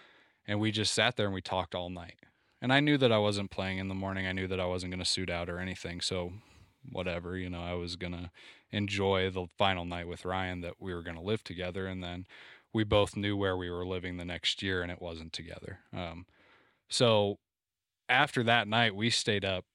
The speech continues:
gosh, probably till four thirty, five o'clock in the morning. Um, and I think Ryan ended up driving home after that, so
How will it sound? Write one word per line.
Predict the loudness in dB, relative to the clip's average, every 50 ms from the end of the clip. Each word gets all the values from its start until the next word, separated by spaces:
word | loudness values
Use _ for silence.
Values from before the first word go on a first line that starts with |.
| _ _ _ _ -2
gosh, | 0 2 2 0 0 -4 -6
probably | -4 -4 -2 -2 -2
till | -2 -2 -2 -2 -2 -2 -4 -8 _ _ _ _ _
four | -14 -6 -4 -2 -2 -2
thirty, | 0 0 0 0 0
five | 0 2 2 2 2
o'clock | 2 2 2 2 2 2
in | 0 -2
the | -2
morning. | 0 0 2 2 2 0 0 -2 -8 -18 -20 -20 _ -20 _ _ _ -20 -20 -8 -4
Um, | -2 0 0 0 -2 -4 -6 -8 -12 -16 -20 -20 -20 -20 -20 _ _ _ -8
and | -4 -4
I | -2
think | -2 -2 -4 -4 -4 -4
Ryan | -2 -2 -2 -2 -2 -4 -6 -6
ended | -8 -6 -6 -6
up | -6 -4
driving | -2 -2 -2 -2 -4 -4
home | -4 -4 -2
after | -4 -4 -4 -4 -2
that, | -2 -2 -4 -4
so | -6 -6 -6 -6 -8